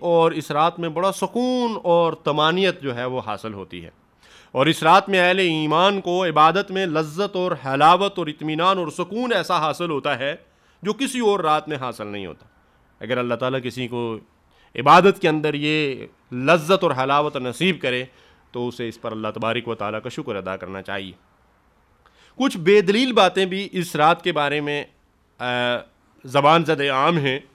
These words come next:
لوگوں کے اندر پائی جاتی ہیں۔ کوئی کہتا ہے کہ اس رات تمام درخت اور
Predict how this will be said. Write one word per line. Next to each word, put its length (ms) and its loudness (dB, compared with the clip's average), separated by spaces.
لوگوں 280 -2
کے 80 -6
اندر 220 -2
پائی 240 -2
جاتی 320 -4
ہیں۔ 140 -4
کوئی 140 2
کہتا 340 4
ہے 160 2
کہ 180 -4
اس 240 -6
رات 500 4
تمام 440 2
درخت 340 -2
اور 80 0